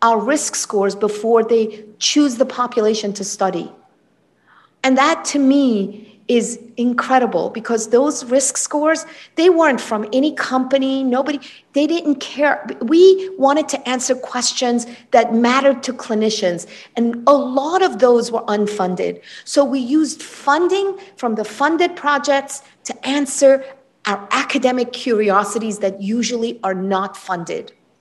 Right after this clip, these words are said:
And that was my way to be able to answer some of these important questions,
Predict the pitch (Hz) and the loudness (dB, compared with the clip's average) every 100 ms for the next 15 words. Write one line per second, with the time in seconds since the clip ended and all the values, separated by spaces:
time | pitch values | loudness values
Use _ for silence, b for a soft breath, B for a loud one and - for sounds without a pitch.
0 | _ _ B B B 247 247 254 302 - | _ _ B B B -4 0 0 0 -2
1 | 302 - - 214 220 269 381 311 190 127 | -4 -4 -12 -4 -2 2 4 6 4 2
2 | - - b b b 240 240 233 254 214 | -2 -10 b b b -6 -6 2 2 2
3 | 202 208 - 226 233 226 190 170 - - | -2 -4 -8 -6 -4 0 0 0 -2 -16
4 | - - 208 202 208 185 185 175 185 - | -10 -4 -4 -2 -4 -4 -4 -2 -4 -4
5 | 170 - 180 175 - 65 208 | -8 -6 -8 -6 -6 -8 -8